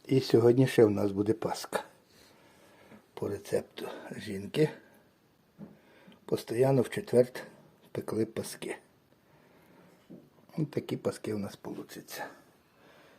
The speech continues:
Кінцевий результат буде на Пасху. Сьогодні вечором, але останнє на Пасху.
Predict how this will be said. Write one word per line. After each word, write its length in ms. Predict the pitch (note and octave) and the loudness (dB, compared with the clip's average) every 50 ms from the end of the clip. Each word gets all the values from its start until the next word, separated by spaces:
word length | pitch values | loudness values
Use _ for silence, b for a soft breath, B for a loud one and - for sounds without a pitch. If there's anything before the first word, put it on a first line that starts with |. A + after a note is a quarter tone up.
| _ _ _ | _ _ _
Кінцевий 460 | - - A2 G2+ - - A2+ A2+ A2+ | -12 -12 -12 -6 -2 0 2 2 2
результат 680 | A2+ A2+ G2+ G#2 G#2 - - B2+ C#3+ D3+ - - - - b b b b b b b b b b - | 2 0 -2 -4 -6 -4 0 2 2 2 0 -4 -10 -12 b b b b b b b b b b -10
буде 240 | A2+ A2 G#2+ A#2+ A2 | -8 -6 -4 -4 -4
на 120 | G#2 F#2+ | -4 -4
Пасху. 480 | - - B2 D3 D3+ - - - - - - - _ | -4 -4 -2 -2 -2 -4 -8 -12 -12 -14 -14 -16 _
Сьогодні 340 | - - - G#3 - - - | -18 -14 -12 -10 -10 -8 -4
вечором, 460 | - B2 D#3+ E3+ - F3+ F3 E3 - - | 2 4 4 4 4 4 2 2 0 -4
але 240 | - G#2 A#2+ C#3 - b b b b b b b b b b b b b | -4 -2 -2 -2 -2 b b b b b b b b b b b b b
останнє 580 | - - - - - - A2+ A#2 A#2 A#2 A2 G2+ G2+ A2 | -18 -18 -16 -10 -6 -4 -2 -2 -2 -2 -4 -4 -4 -4
на 80 | A#2+ | -4
Пасху. 540 | - - - G#2 - - - - - - | -4 -4 -8 -12 -12 -12 -14 -12 -12 -12